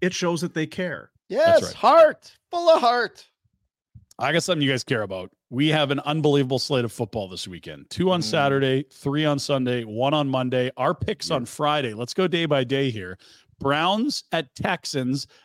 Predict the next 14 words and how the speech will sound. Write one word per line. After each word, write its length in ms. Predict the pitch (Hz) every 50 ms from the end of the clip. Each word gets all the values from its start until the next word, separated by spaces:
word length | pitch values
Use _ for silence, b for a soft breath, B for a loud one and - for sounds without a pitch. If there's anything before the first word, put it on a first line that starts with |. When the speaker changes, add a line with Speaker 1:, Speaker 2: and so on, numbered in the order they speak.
| _ _ -
Speaker 3:
This 220 | 123 156 156 -
is 140 | 190 170 147
your 100 | 165 165
Saturday 540 | 151 - 160 160 151 156 160 156 147 147 147
afternoon 600 | 139 139 139 - _ 147 135 135 135 131 123 117
game, 260 | 104 98 82 78 76 -
two 260 | - - 156 160 165
thirty. 480 | - - 160 151 143 123 95 69 - _ _ _ _ _ _ _ _ _ _ _ 156
Ooh, 540 | 151 156 160 160 160 165 165 165 165 165
mama. 560 | 156 139 127 127 131 131 139 143 139 120 78 - _ _ _ _ _ _ _ _ _ _ _ _ _ _ _ _ _ _ _ _ _ _ _ _ _
Should 100 | 95 90
be 80 | 90 107
fun. 320 | - - 170 160 135
Uh, 20 | -